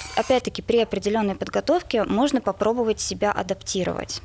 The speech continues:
То есть в случае гор это акклиматизация, в случае, а, дайвинга и прочих, а, значит, погружениях это тоже развитие объема легких, это развитие дыхательной системы и капиллярной системы, которая это все кровоснабжает.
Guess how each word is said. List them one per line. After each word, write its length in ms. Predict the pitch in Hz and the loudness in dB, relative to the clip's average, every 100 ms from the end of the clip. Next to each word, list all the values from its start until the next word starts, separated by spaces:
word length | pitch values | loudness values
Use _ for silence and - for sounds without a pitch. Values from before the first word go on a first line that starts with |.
| - | -10
То 100 | - | -4
есть 160 | 175 - | -4 -2
в 40 | - | 0
случае 320 | 233 - 196 | 2 2 2
гор 180 | 196 196 | 2 2
это 160 | - | 0
акклиматизация, 880 | 180 - 190 190 214 262 311 - 233 | -4 -2 -2 -2 2 6 6 6 2
в 40 | |
случае, 680 | 196 214 208 - 202 190 180 - | 2 0 0 0 0 2 2 2
а, 420 | 185 180 180 175 175 | 2 4 4 2 -2
дайвинга 600 | 185 208 202 190 190 185 | 0 2 4 2 2 2
и 160 | 185 196 | 2 0
прочих, 600 | 208 202 - 180 - - | 0 2 0 -2 -4 -2
а, 480 | - 170 - - - | -2 -2 -2 -2 -2
значит, 320 | 175 175 - | -2 -4 -6
погружениях 640 | - 190 214 214 214 185 170 | -8 0 2 4 2 2 -2
это 160 | - - | -6 -2
тоже 280 | 226 208 190 | 2 2 2
развитие 580 | 190 202 196 196 180 170 - - - | -2 -2 -4 0 0 -2 -8 -8 -2
объема 400 | 208 202 226 196 | 0 2 2 2
легких, 540 | 180 165 - 254 269 | 2 0 0 -2 0
это 180 | 214 - | -2 0
развитие 420 | 196 202 208 - | -2 -2 -4 -2
дыхательной 540 | 180 196 196 185 185 185 | 0 0 0 -2 -2 -2
системы 480 | - 185 214 196 - | -2 -2 0 0 0
и 40 | 202 | -2
капиллярной 600 | 208 - 214 190 170 175 | -4 0 2 2 0 -2
системы, 420 | 185 - 185 180 | -4 -4 -2 -2
которая 300 | - 190 180 | -4 -4 -4
это 80 | - | -4
все 160 | - | -4
кровоснабжает. 680 | 185 185 170 190 180 262 339 | -4 -4 -4 -4 0 2 2